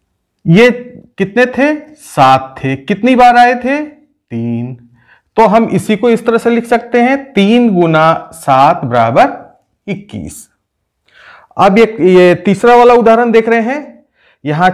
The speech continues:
छह जोड़ छह जोड़ छह जोड़ छह जोड़ छह, छह कितनी बार आए हैं?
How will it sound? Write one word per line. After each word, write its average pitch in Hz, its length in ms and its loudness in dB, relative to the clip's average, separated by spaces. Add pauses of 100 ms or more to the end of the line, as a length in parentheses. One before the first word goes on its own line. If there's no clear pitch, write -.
छह 247 540 2
जोड़ 165 460 0
छह 220 580 0
जोड़ 156 380 -2
छह 208 520 0
जोड़ 147 380 -2
छह 165 440 -2
जोड़ 208 440 0
छह, - 240 -10 (800)
छह 233 140 2
कितनी 240 300 0
बार 247 180 2
आए 247 160 2
हैं? 294 340 -6